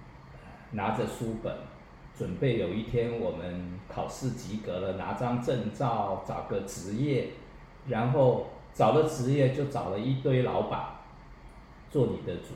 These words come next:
人，哦，做自由人，哦，能够跟那些老板平起平坐，相互尊重。在我看来，是我们每一个人为什么还要回去读书，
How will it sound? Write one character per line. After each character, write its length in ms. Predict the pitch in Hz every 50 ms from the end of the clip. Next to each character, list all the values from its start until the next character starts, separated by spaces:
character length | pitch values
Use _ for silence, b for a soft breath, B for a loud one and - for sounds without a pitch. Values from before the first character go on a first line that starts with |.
| - - -
人， 880 | - - - - - - - - - - - - - - - - -
哦， 100 | 85 82 - - - - - - - - - - - - - - - - - - -
做 160 | - 147 139 127
自 340 | 131 - - 170 156 131
由 220 | 110 98 92 101 101
人， 220 | 95 90 - - - - - - - - - - - - - - - - - - - - - 135 117
哦， 160 | 95 80 82 90 - - - - - - - - - - - -
能 140 | 104 113
够 140 | 127 156 147
跟 220 | 127 - 143 139 143
那 80 | 135
些 180 | 131 - 131 127
老 220 | 117 - 92 107 120
板 320 | 127 - - - - - - - - - - -
平 240 | - 95 101 123 143
起 240 | - - - 101 90 - -
平 220 | 90 - 95 101 -
坐， 240 | 147 123 104 95 80
相 340 | - - 131 117 120 127
互 180 | 127 139 113 98 98 -
尊 240 | - 113 107 107 107
重。 220 | - - 107 92 90 - - - - - - - - - - - - -
在 160 | - - 135
我 160 | 110 98 - -
看 220 | - 120 110 101
来， 160 | 90 85 82
是 200 | - - - 127
我 100 | 110 -
们 140 | - 92 95
每 160 | 92 87 82 78
一 140 | 87 98 104
个 80 | 113 104
人 180 | 92 95 98
为 80 | 120 113
什 160 | 101 - 95
么 80 | 87 85 78
还 80 | 82 85
要 140 | 98 92
回 120 | 87 - 87 87
去 180 | - - 107 92
读 140 | - - - 73 - 90
书， 380 | - - - - 131 123 127